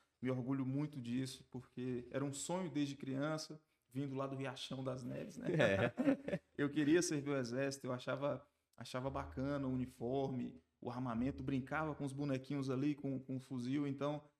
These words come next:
Speaker 1: foi um sonho servir o exército e lá estive por sete anos, que era o tempo máximo que a, que a minha turma poderia ficar. Então desenvolvi muitas coisas ali dentro da caserna, que a gente chamava, né? Habilidades militares,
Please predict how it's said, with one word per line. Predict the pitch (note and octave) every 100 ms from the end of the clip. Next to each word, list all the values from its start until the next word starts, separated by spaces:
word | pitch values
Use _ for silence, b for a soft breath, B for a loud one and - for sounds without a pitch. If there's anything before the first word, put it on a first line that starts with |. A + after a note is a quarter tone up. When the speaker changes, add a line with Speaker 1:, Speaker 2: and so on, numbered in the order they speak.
| _ -
Speaker 1:
foi | D3+
um | F3+
sonho | - - D#3+ E3 F3 E3+
servir | D#3+ D3 C3 C#3+
o | C3+
exército | B2 B2+ C#3 - D3+
e |
lá | C#3+ D3
estive | D3+ - D3 D3+ D#3 B B -
por | C#3
sete | - D#3+ D#3+
anos, | D#3 D3+
que | E3
era | D#3
o |
tempo | D#3 D3+ D#3
máximo | C3+ C3+ C3+ C3+ C3 B2+
que | -
a, | B2+ B2+ A#2+ _ _ _ _ _
que | -
a | A#2+
minha | C3 C3 C3 B2+ -
turma | C#3+ D3
poderia | D3 C#3+ C#3+ C#3+
ficar. | D3+ D3+ A#2+ A#2+
Então | A#2+ D3+ D#3 E3
desenvolvi | C#3+ D#3+ F3 E3 C3 D3 E3+ F3 _ _ _
muitas | D#3 F3 G#3 A3+ A3+ G#3 -
coisas | - D3+ D#3 D#3 D#3
ali | D#3 C#3+
dentro | C3+ C3+ C3+
da | C#3
caserna, | C#3 C#3 A#2+ A#2+ C3+ C3
que | B2+
a | B2
gente | B2 B2
chamava, | C#3 B2+ A#2+ A#2+ A#2+
né? | B2 B2+ B2+ _ _ _ _ _ -
Habilidades | A#2 C3+ B2+ C#3 C3+
militares, | C3+ B2 - C#3+ D3+ D3 C#3+ C#3 -